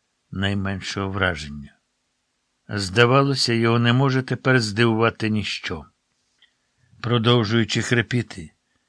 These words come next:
він вганяв ніж у каміння і повз уперед, наче там нікого не було. Накидка з грубої мішковини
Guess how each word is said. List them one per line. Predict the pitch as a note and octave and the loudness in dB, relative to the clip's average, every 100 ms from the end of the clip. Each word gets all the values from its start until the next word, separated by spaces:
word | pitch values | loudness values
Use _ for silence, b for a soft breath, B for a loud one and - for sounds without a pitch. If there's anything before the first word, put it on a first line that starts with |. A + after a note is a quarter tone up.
| _ _ _ _ _ - | _ _ _ _ _ -2
він | A2 C3+ B2+ | 4 6 4
вганяв | F#2 A#2 B2 A#2+ B2 | 2 4 6 6 4
ніж | A#2 A#2 - - | 2 2 0 -4
у | G#2+ | 0
каміння | A#2+ A2 A#2+ A#2+ A#2 A2+ A2 _ _ _ - | 2 2 2 2 0 0 -2 _ _ _ -6
і | A2 | -6
повз | - _ A#2 B2+ B2+ A#2 - - B2+ | -6 _ 2 4 4 -2 -6 -4 -2
уперед, | A2+ A2 A2 B2 A2+ - - _ _ _ _ - | 0 2 6 6 4 -6 -20 _ _ _ _ -14
наче | F2 G2+ G#2+ - G#2 | -8 -8 -8 -10 -12
там | - G2+ F#2 | -6 -4 -4
нікого | F#2 F2 G2+ F#2 F2+ | -6 -8 -8 -6 -6
не | F2+ | -6
було. | D#2+ E2 D#2 C#2 _ _ _ _ _ _ _ _ _ _ _ | -6 -8 -10 -14 _ _ _ _ _ _ _ _ _ _ _
Накидка | G#2 B2+ - E3+ E3+ - - A#2 | 2 2 4 4 2 2 2 4
з | F#2+ | 4
грубої | G#2 B2 A2 A2+ G#2+ | 2 2 4 4 4
мішковини | A2 G#2 - A#2 A2 A2 A2 G#2 | 2 0 -2 0 2 2 0 -4